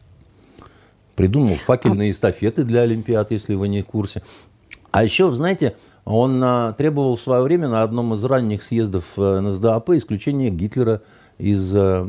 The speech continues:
Speaker 1: партии. Знаете, за что?
Speaker 2: За что?
Speaker 1: Удивитесь.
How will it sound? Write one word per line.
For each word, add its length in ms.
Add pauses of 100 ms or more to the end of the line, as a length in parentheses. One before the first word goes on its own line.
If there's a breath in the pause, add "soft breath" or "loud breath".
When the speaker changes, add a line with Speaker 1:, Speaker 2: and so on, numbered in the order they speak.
(120)
Speaker 1:
партии. 480 (120)
Знаете, 280
за 140
что? 280 (1120)
Speaker 2:
За 140
что? 300 (340 soft breath)
Speaker 1:
Удивитесь. 640